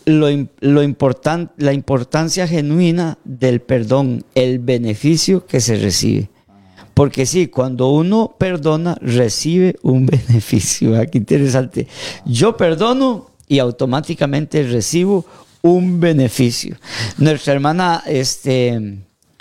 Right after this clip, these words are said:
Nora dice, "Amén. Así se debe ser. Perdonar es hermoso, es bienestar para nuestra vida". Y nuestro hermano Jorge Castro dice, "El perdón es la medicina para sanarnos".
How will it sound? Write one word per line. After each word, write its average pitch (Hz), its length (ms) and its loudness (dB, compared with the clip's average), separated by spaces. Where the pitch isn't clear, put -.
Nora 185 480 4
dice, 185 680 -4
"Amén. 170 680 -2
Así 160 420 -2
se 214 180 -6
debe 185 440 -6
ser. 139 640 -2
Perdonar 151 680 0
es 151 240 -2
hermoso, 135 640 -2
es 135 240 0
bienestar 131 720 -2
para 120 300 0
nuestra 90 420 0
vida". 87 320 0
Y 143 140 4
nuestro 139 240 0
hermano 156 300 0
Jorge 180 460 2
Castro 135 500 -4
dice, 131 400 -2
"El 156 200 2
perdón 196 440 -2
es 190 200 -4
la 170 280 0
medicina 139 1000 2
para 131 380 0
sanarnos". 113 1400 -2